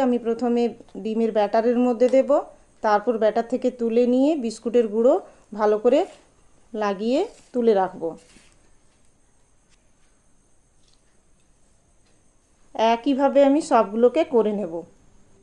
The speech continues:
সবগুলোই এখন ভাজার জন্য তৈরি হয়ে গেছে। একটি কড়াইয়ে বেশ খানিকটা সাদা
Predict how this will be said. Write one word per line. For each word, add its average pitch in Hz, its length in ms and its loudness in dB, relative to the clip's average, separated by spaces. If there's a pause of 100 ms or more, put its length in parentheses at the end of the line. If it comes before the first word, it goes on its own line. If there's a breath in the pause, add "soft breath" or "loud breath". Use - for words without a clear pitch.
(800)
সবগুলোই 247 600 4
এখন 269 300 2
ভাজার 226 360 -2
জন্য 254 220 4 (160)
তৈরি 247 240 4
হয়ে 202 220 2
গেছে। 180 300 -4 (1300)
একটি 220 260 -2 (100)
কড়াইয়ে 233 440 6 (140)
বেশ 240 220 4
খানিকটা 247 360 0
সাদা 226 340 4